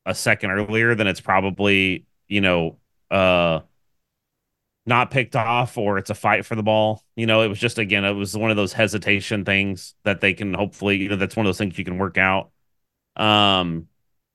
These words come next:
and then, of course, you had the Farouk stuff that really didn't help him. Um, <clears throat> now, the positive, when the ball leaves Jackson Arnold's hands,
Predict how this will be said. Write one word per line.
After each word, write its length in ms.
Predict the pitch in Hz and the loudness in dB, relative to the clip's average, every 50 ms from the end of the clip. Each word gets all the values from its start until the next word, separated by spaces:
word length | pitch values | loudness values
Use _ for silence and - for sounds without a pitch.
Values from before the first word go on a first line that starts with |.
| _ _ _ - | _ _ _ -2
and 120 | 113 117 104 | -2 2 2
then, 160 | 110 104 101 | 2 2 0
of 60 | 101 - | -2 0
course, 260 | - 107 101 - - | 0 0 0 0 0
you 60 | 107 | 0
had 100 | 98 98 | 0 2
the 60 | 90 95 | 0 -2
Farouk 360 | - - 92 87 90 - - | -4 -4 -6 -6 -6 -6 -8
stuff 440 | - - 92 87 85 82 - - - | -6 -2 0 0 0 0 -4 -8 -2
that 300 | - 92 85 80 - - | 0 2 2 2 -2 -4
really 240 | 90 98 92 87 85 | -4 -2 -2 -2 -2
didn't 180 | 78 80 73 76 | -4 -6 -6 -4
help 200 | 85 80 78 - | -4 -4 -4 -4
him. 240 | 90 76 78 135 _ _ _ _ _ _ _ _ _ _ _ - | -8 -8 -8 -10 _ _ _ _ _ _ _ _ _ _ _ 0
Um, 580 | - 101 101 98 98 95 90 87 85 85 82 - _ _ _ - - - - - | 2 4 4 6 6 4 4 2 0 -4 -8 -10 _ _ _ -12 -12 -12 -8 -6
<clears throat> 340 | - 170 139 127 123 - - _ _ _ _ _ _ _ _ _ _ _ _ _ _ _ _ _ _ _ - | -4 -4 -4 -4 -6 -10 -18 _ _ _ _ _ _ _ _ _ _ _ _ _ _ _ _ _ _ _ 0
now, 400 | 120 123 120 110 101 98 - _ _ _ _ _ _ _ - | 2 4 4 4 2 0 -4 _ _ _ _ _ _ _ -6
the 120 | - 117 107 | -4 -2 -2
positive, 680 | - - 120 131 156 156 160 165 175 180 165 - _ _ _ _ _ _ _ _ _ _ _ _ _ _ _ - | 2 2 4 4 4 4 4 4 4 2 2 -2 _ _ _ _ _ _ _ _ _ _ _ _ _ _ _ -2
when 120 | - 127 | 0 2
the 100 | 117 98 | 2 2
ball 380 | 87 - 117 123 160 185 196 170 | 2 4 4 6 6 6 6 4
leaves 280 | 131 139 147 139 123 98 | 4 2 2 2 0 0
Jackson 380 | 123 113 110 120 - - 127 | 2 2 2 2 0 -2 -2
Arnold's 300 | 113 113 113 110 92 - | 0 0 0 0 -2 -2
hands, 580 | - 92 95 101 110 120 131 117 - - - | -2 0 2 2 2 0 -2 -4 -6 -12 -18